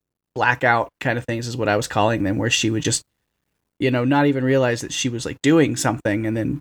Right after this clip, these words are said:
she'd wake up later and you'd be like, "Oh, I drank my tea and I've edited my <laughs> notes," and I, you know, um, but it's after she sees this, like, doppelganger kind of thing in her house. Uh,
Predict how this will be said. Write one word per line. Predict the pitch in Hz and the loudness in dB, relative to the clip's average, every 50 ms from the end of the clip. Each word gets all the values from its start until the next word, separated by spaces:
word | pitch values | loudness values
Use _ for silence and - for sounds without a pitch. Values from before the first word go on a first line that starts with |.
| - - | -8 -6
she'd | - - 131 123 | -2 -2 0 2
wake | 131 120 123 - 131 | 2 0 0 0 -2
up | 117 - - | -4 -2 0
later | 127 127 127 123 120 113 | 2 2 2 2 0 0
and | 107 101 - 123 - - _ _ _ _ _ _ _ _ | -2 -4 -8 -10 -12 -14 _ _ _ _ _ _ _ _
you'd | - 131 | -6 -2
be | 127 131 | 0 2
like, | 127 127 - | 2 2 2
"Oh, | 170 180 143 | 2 4 4
I | 127 131 | 4 4
drank | 131 147 147 151 - | 4 2 2 2 2
my | 139 120 | 0 -2
tea | 120 - 127 107 104 | -2 -2 -4 -4 -4
and | 107 113 | -2 -2
I've | 123 127 - _ _ _ _ _ | -2 -4 -6 _ _ _ _ _
edited | 165 180 180 147 139 139 139 | 0 2 4 4 4 4 4
my | 151 - 147 151 | 4 2 2 2
<laughs> | |
notes," | 220 185 165 196 - - - - - | 2 2 2 2 2 2 0 2 2
and | 220 - 196 | 0 2 2
I, | 208 208 - 180 175 - - - - - - - - - - | 2 2 2 0 0 0 -2 -6 -6 -6 -6 -8 -10 -8 -2
you | - 160 | 0 0
know, | 165 165 160 156 | 2 2 2 2
um, | 143 143 151 156 151 147 147 143 143 147 139 - _ _ _ _ _ _ _ _ _ _ _ _ _ _ _ _ _ _ _ _ _ _ | 2 2 2 2 2 2 2 2 2 0 -2 -4 _ _ _ _ _ _ _ _ _ _ _ _ _ _ _ _ _ _ _ _ _ _
but | - 151 156 | 0 2 2
it's | 151 151 | 2 2
after | 156 160 160 - 151 | 0 0 0 0 0
she | 143 - - 139 | 0 0 0 0
sees | - - - 151 151 147 143 135 123 - - | 0 0 0 0 2 2 2 0 -2 -2 -2
this, | 131 123 - - | -2 -4 -2 0
like, | 127 123 131 - - _ | 0 0 0 0 -2 _
doppelganger | 127 120 131 - - 135 131 - 123 123 127 131 127 131 135 - | -2 -2 -2 -2 -2 -4 -2 -2 -2 -4 -2 -4 -6 -8 -6 -4
kind | - 123 127 131 127 | -2 -2 0 0 0
of | 127 127 143 147 - _ _ _ _ _ _ _ _ _ _ _ _ - | 0 -2 -2 -6 -10 _ _ _ _ _ _ _ _ _ _ _ _ 2
thing | 156 156 135 113 | 4 4 4 4
in | - 123 117 | 2 0 0
her | 120 110 113 113 | 0 0 2 4
house. | 143 147 131 110 113 - - - | 4 4 4 4 2 -2 -6 -4
Uh, | - - 120 131 131 135 135 135 131 | -2 0 2 2 2 2 2 0 -2